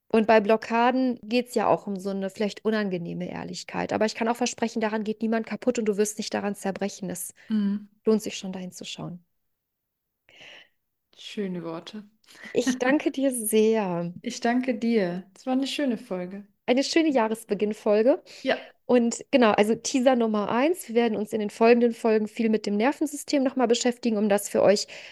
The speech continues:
Speaker 1: also uns auch den, a-, verschiedenen Nervensystemen uns mal genauer angucken, so das vermeidende Nervensystem eine Folge bekommt und das ängstliche, damit ihr so ein bisschen gucken könnt, „Oh, wo bin denn ich?“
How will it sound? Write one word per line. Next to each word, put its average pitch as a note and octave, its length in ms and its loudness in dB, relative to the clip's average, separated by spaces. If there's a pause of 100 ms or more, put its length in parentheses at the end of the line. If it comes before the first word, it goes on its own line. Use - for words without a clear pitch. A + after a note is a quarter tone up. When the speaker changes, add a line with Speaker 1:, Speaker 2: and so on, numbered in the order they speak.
Speaker 1:
also G3+ 120 -2
uns G#3+ 80 0
auch - 120 -6
den, A3+ 220 -2
a-, - 160 0
verschiedenen A#3+ 560 2
Nervensystemen A#3+ 1300 2 (220)
uns A3+ 220 -4
mal A#3+ 140 4
genauer A#3 380 4
angucken, A#3+ 440 -2
so G3+ 80 -2
das G3+ 140 -4 (120)
vermeidende B3+ 420 4
Nervensystem A#3 580 -2
eine A3 80 -6
Folge G#3+ 340 0
bekommt G#3+ 360 -4
und G3 100 -6
das G3+ 120 -4
ängstliche, C4+ 460 -2
damit G#3+ 280 -4
ihr G#3 60 -2
so G#3 80 -2
ein G3+ 60 -2
bisschen G#3 240 -6
gucken A#3 280 -6
könnt, G#3+ 260 -2 (260)
„Oh, B3+ 120 4
wo A#3+ 100 4
bin G#3 220 0
denn G3+ 160 -2
ich?“ - 320 0